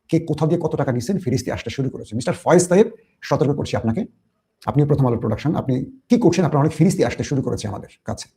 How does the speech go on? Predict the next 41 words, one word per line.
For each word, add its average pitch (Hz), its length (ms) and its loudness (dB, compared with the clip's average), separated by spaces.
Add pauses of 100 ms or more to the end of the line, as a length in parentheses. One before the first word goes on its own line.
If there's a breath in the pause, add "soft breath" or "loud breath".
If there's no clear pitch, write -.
(280)
আপনি - 240 2
যতটা 165 200 4
ক্ষমতাবান, 156 360 6
মনে 147 140 4
রাখবেন, 123 220 2
আপনাদের 143 280 -2
চেয়ে 147 140 -2
আমরা 120 100 0
অনেক 120 140 0
দুর্বল 120 260 0
না। 104 180 -6 (320)
আপনার - 240 2
কাছে 185 120 4
রাষ্ট্রযন্ত্র 143 480 4
আছে, 117 160 -2
আমাদের 117 180 0
কাছে 143 140 -4 (200)
আমাদের 113 240 0
হাজার 117 240 0
হাজার 104 240 -4
দর্শক 127 300 -2
ভক্ত 110 260 -4
আছে। - 240 -10 (920)
মনে 131 120 6
রাখবেন, 127 280 4 (420)
বিপ্লবীরা 202 640 10
এখনো 160 260 2
ঘুমিয়ে 135 320 6
পড়েনি, 143 480 4
তারা 123 180 2
জেগে 113 280 -2
আছে। - 180 -16 (680)
যদি 139 220 4
আরেকটা 185 320 2
আন্দোলন 151 240 4
তৈরি 185 220 6
হতে - 240 4
হয় 110 140 4
আপনাদের 110 240 0
বিরুদ্ধে, 127 320 -2
এবার 127 180 2